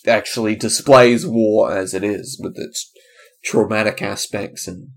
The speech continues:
the stuff that's not very kosher Geneva Convention-wise. Yeah, that's interesting.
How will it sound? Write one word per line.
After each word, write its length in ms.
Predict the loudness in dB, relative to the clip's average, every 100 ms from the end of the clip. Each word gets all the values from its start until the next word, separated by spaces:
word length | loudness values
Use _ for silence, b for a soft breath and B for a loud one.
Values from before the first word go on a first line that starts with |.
| _ _ _ _ -10
the 80 | -4
stuff 320 | 6 6 6
that's 220 | -2 0
not 240 | -2 -2
very 320 | 0 0 -2 -6
kosher 600 | -2 0 0 -4 -8 -10
Geneva 420 | -12 -12 -12 -14
Convention-wise. 1120 | -16 -16 -14 -14 -14 -14 -14 -14 -16 -18 -20 _ _ _ _ _ _ _ _ _ _ _ _ _ _
Yeah, 140 | -10 -4
that's 180 | -4 -6
interesting. 500 | -12 -16 -14 -16